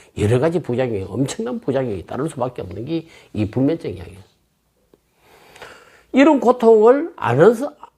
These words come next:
알면서도 먹는 사람도 있고, 어쩔 수 없이 "아이고, 죽을 값에 잠이라도 좀 자야 되겠다"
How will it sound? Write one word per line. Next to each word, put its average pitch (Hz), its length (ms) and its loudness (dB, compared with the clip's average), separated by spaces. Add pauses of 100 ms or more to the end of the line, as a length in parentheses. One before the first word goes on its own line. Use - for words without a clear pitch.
(240)
알면서도 202 720 2
먹는 143 300 2
사람도 208 340 0
있고, 117 280 -4
어쩔 269 280 -2
수 262 120 0
없이 160 380 -2 (100)
"아이고, 175 300 -2
죽을 269 260 2
값에 170 280 -2
잠이라도 202 520 -2
좀 139 160 -6
자야 233 240 -2
되겠다" 147 460 -8